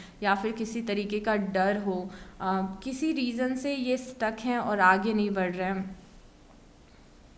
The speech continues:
देखिए The Hanged Man subconscious blockages और traumas बताता है कि, अ,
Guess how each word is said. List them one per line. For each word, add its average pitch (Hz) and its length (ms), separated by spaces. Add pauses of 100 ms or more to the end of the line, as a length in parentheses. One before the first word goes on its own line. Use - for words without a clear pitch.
(720)
देखिए 302 220
The 403 120
Hanged 277 320
Man 349 200
subconscious 294 720
blockages 240 600
और 330 80
traumas 220 580
बताता 180 420
है 185 120
कि, 233 340
अ, 202 520